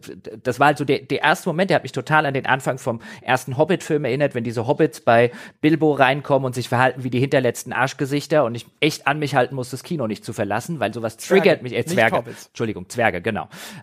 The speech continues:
Speaker 1: Ähm, sowas triggert mich hart, ja, also f-,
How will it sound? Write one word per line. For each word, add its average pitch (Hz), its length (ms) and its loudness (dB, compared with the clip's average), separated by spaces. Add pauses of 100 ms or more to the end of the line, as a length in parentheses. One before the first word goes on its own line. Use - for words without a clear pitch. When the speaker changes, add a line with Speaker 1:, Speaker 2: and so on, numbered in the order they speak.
Speaker 1:
Ähm, 123 280 4
sowas 135 280 0
triggert 170 380 2
mich 131 160 -6
hart, 127 360 0
ja, 127 200 2
also 120 200 -6
f-, - 200 -20